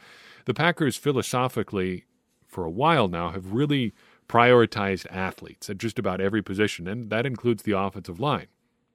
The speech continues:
Now add those athletes in with an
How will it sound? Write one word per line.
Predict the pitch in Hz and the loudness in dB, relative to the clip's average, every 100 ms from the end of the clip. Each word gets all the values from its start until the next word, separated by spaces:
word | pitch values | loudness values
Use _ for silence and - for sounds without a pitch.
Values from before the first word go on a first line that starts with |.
| _ _ _ _ _ _ _ - | _ _ _ _ _ _ _ -2
Now | 117 117 - | 2 2 2
add | 127 156 131 | 0 0 4
those | 123 107 | 2 2
athletes | 113 131 131 95 92 - | 0 -2 -2 -6 -6 -6
in | 117 117 113 | -2 -2 0
with | 104 104 | -2 -2
an | 98 | -6